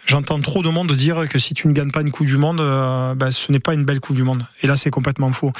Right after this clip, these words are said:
Aujourd'hui, si des gamins se mettent au rugby, euh, c'est pas que parce qu'une équipe gagne, c'est parce qu'elle montre des valeurs, des comportements qui font que tu as envie de porter le même maillot qu'eux.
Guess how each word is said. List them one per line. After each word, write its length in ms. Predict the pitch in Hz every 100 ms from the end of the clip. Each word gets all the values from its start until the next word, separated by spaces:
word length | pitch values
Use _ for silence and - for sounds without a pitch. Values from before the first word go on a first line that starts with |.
| - - -
Aujourd'hui, 300 | 131 147 165
si 180 | - 165
des 120 | 143
gamins 300 | 151 160 170
se 100 | 151
mettent 160 | 143 131
au 60 | 139
rugby, 400 | 131 139 175 190
euh, 160 | 160
c'est 140 | 123 131
pas 180 | 170 165
que 100 | 156
parce 220 | 151 -
qu'une 200 | - 143
équipe 200 | 127 131
gagne, 300 | 143 156 170
c'est 160 | - 135
parce 200 | 131 -
qu'elle 240 | 147 135
montre 260 | 147 151 147
des 100 | 135
valeurs, 440 | 135 135 147 - - - - -
des 100 | 139
comportements 600 | 156 139 160 - 151 165
qui 140 | -
font 180 | 135 170
que 80 | 156
tu 160 | -
as 20 | 147
envie 140 | 143
de 60 | -
porter 240 | 143 160
le 60 | 143
même 120 | 143
maillot 220 | 139 131
qu'eux. 200 | 120 123